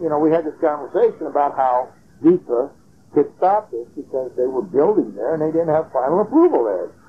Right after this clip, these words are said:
You know, they bannered, we talked back and forth about what was going on. Finally, the meeting was there, and Deepa went into the meeting with me. Listened to what they had to say,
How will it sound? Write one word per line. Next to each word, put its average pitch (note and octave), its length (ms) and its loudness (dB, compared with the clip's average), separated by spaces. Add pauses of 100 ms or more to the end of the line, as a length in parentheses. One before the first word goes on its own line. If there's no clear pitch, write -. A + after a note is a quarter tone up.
(140)
You A3+ 120 4
know, G3 100 4
they F#3+ 140 2
bannered, D3+ 500 -2
we G3+ 120 -4
talked E3 340 0
back C#3 240 0
and C3 180 -10
forth A#2+ 300 0
about G#2+ 240 -2
what G#2+ 100 -4
was F#2+ 60 -12
going A#2+ 160 0
on. A2 80 -10
Finally, C3+ 300 -2
the A#2+ 100 -12
meeting A#2+ 260 -2
was G#2 160 -6
there, B2 220 2
and G2+ 100 -10 (540)
Deepa C#3+ 300 4
went C#3+ 260 -2
into C3+ 240 -6
the D#3+ 80 2
meeting C4+ 320 4 (800)
with C#3+ 380 2
me. - 80 -16 (920)
Listened G3 400 2
to F3+ 80 2
what F3 200 0
they E3 120 2
had D3+ 240 0
to C#3+ 160 -20
say, C3 360 0